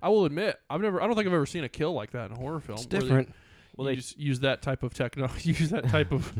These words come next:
Speaker 3: <laughs>
Speaker 1: tools to rip someone's face off.
Speaker 3: They cut away, and all, all you see is blood going down the drain. I'm sure we'll see her face melt off.
Speaker 2: Hmm. Maybe. <laughs>
Speaker 1: That'd be nice. I'm actually kinda looking forward to seeing the uncut version of this
Speaker 2: Me
Speaker 1: movie.
Speaker 2: too.
Speaker 1: I'm not gonna
Speaker 3: I'm
Speaker 1: lie.
Speaker 3: interested to see how much longer it is, 'cause I can think it's gonna flesh out a couple characters a little more.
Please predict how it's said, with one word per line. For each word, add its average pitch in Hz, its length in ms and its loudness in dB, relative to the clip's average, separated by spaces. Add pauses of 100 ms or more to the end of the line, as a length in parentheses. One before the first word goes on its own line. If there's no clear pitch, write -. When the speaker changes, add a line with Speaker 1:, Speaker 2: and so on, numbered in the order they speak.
Speaker 3:
<laughs> - 120 -18
Speaker 1:
tools 151 360 2
to 123 200 -6
rip 143 180 -4
someone's 123 260 -8
face 143 240 -10
off. 110 100 -8
Speaker 3:
They 113 100 6
cut 147 220 2
away, 98 320 4
and 92 100 2
all, 90 220 0
all 92 140 0
you 87 120 -2
see 90 180 -6
is 85 100 -6
blood 87 340 -6
going 82 140 -4
down 80 100 -6
the 80 80 -10
drain. 76 300 -10
I'm 123 100 -8
sure 135 160 0
we'll 101 120 0
see 90 100 -10
her 73 200 -10
face - 220 -10
melt - 180 -14
off. 57 280 -14
Speaker 2:
Hmm. 73 160 -8 (880)
Maybe. 110 300 -4
<laughs> - 40 -16
Speaker 1:
That'd 151 180 2
be - 80 0
nice. 123 260 -6
I'm 170 140 -2
actually 208 300 0
kinda 139 260 0
looking 127 240 -4
forward 120 260 2
to 120 60 -10
seeing 120 180 -8
the 110 100 -12
uncut 107 340 -12
version 85 280 -14
of 80 100 -18
this - 140 -12
Speaker 2:
Me 92 60 0
Speaker 1:
movie. - 120 -6
Speaker 2:
too. 90 120 0
Speaker 1:
I'm 87 80 -2
not 113 160 -6
gonna 104 100 -12
Speaker 3:
I'm 127 80 -2
Speaker 1:
lie. 175 60 0
Speaker 3:
interested 202 140 -6
to - 60 -12
see 131 60 -4
how 107 80 0
much 95 220 -8
longer 90 300 -8
it 80 80 -10
is, 82 200 -10
'cause 95 140 -10
I 104 80 -6
can - 120 -18
think 123 140 -10
it's 113 140 -10
gonna 92 140 -10
flesh 92 340 -12
out 85 100 -8
a 82 60 -14
couple 85 240 -16
characters 87 400 -12
a - 20 -14
little 87 140 -10
more. 90 360 -8